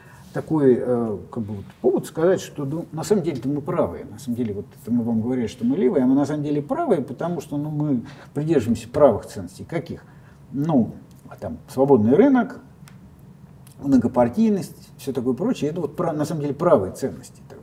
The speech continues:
ребята. А вот левые — это вот, э, как там их называли, красно-коричневые. Вот, э, ну, народ потихонечку это тоже переварил. Ну ладно, хорошо. Значит, левые. Потом,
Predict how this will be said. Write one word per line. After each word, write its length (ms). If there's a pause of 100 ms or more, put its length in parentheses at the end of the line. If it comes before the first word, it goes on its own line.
ребята. 380
А 40
вот 200
левые — 300
это 120
вот, 180 (560)
э, 300
как 140
там 200 (380)
их 140
называли, 280
красно-коричневые. 920 (720)
Вот, 380 (240)
э, 340 (1400)
ну, 240
народ 520 (300)
потихонечку 800 (340)
это 220
тоже 260
переварил. 580 (1200)
Ну 120
ладно, 240
хорошо. 400 (380)
Значит, 300
левые. 300 (460)
Потом, 560